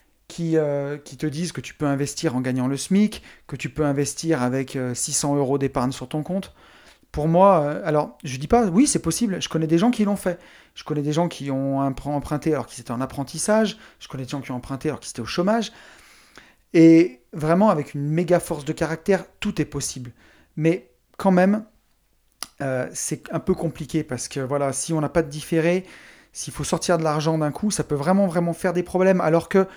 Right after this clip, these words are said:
sur le papier, tout fonctionne bien. Le bien a une bonne renta, il est bien situé,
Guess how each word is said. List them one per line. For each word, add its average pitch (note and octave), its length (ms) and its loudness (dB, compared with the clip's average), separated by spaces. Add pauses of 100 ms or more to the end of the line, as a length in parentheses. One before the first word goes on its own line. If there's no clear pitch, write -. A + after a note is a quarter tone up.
(140)
sur - 160 0
le F3 60 4
papier, A3+ 300 2
tout A3+ 100 -2
fonctionne A3 400 4
bien. C4 180 8
Le F3 100 4
bien C#3+ 200 0
a C#3+ 60 0
une C#3+ 100 -4
bonne E3 200 6
renta, F#3 420 2
il E3 80 0
est C#3 60 -2
bien D3+ 180 -4
situé, G#3+ 560 0